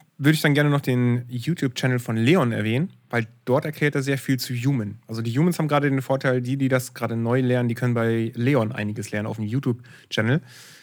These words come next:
Ähm, den verlinken wir dann auch, glaub ich, auch nochmal kurz in der Beschreibung.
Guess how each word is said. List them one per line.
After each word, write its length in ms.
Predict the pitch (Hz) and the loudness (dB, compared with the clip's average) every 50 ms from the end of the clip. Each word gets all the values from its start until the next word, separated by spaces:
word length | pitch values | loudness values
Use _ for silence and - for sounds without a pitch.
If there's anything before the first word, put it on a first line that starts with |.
| _ _ _ _ | _ _ _ _
Ähm, 360 | - 117 117 120 120 120 120 | -2 0 0 2 2 2 2
den 120 | 117 123 120 | 2 2 4
verlinken 260 | - 131 135 139 127 | 4 4 4 4 2
wir 40 | 113 | 0
dann 140 | 113 110 110 | 0 0 0
auch, 100 | 113 110 | -2 -2
glaub 180 | 110 107 107 110 | -2 -2 -2 -2
ich, 60 | 113 | -2
auch 60 | 110 | -2
nochmal 220 | 110 110 110 107 | -2 -2 -2 -2
kurz 420 | 104 - - 110 110 - - - - - | -4 -4 -6 -6 -6 -8 -12 -16 -12 -10
in 320 | 113 107 104 104 104 107 - _ _ _ _ _ _ _ _ _ | -8 -6 -6 -6 -8 -10 -12 _ _ _ _ _ _ _ _ _
der 80 | - 113 | -8 -6
Beschreibung. 480 | 98 107 - - 110 107 98 98 101 | -6 -6 -6 -4 -4 -4 -4 -6 -10